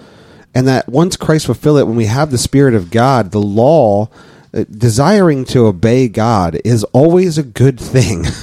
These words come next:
The careful obedience to God's law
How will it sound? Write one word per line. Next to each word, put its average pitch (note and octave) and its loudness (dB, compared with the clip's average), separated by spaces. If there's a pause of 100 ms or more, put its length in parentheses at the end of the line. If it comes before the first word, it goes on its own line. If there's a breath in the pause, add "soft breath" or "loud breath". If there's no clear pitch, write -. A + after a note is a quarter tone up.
(1400 loud breath)
The C#3 -8
careful G3+ 2
obedience C3+ 0 (400 loud breath)
to B2+ 0
God's C3 0
law A2+ 0